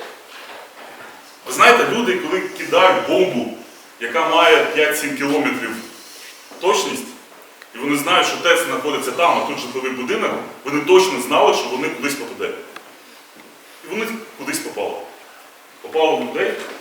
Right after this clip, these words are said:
в мирних людей, які погибли. Тому ще раз велика вдяка Словаччині, всім людям, які допомагають нам. І я вірю в те, що ми переможемо. Слава Україні!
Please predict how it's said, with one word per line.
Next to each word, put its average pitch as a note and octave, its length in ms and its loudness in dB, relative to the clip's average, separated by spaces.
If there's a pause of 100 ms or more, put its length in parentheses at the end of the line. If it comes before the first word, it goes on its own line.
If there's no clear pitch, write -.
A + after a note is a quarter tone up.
(360)
в A2 40 -14
мирних C#3+ 340 -2
людей, E3+ 240 2
які C#3 200 -2 (420)
погибли. G#2+ 300 -8 (1200)
Тому G#3 220 0
ще G3+ 240 4
раз F#3 280 4
велика F#3 240 2
вдяка D#3+ 480 4 (600)
Словаччині, F3 540 0 (540)
всім - 200 -10
людям, B2+ 400 0 (640)
які - 180 -12
допомагають B2 600 -2
нам. E3+ 240 -2 (760)
І B2 380 -2
я A#2 80 -2
вірю C3 220 0
в B2 100 -6
те, F3 140 2
що F3+ 140 0
ми B2 120 -6
переможемо. C#3 360 -6 (960)
Слава C#3 180 2
Україні! C3 360 2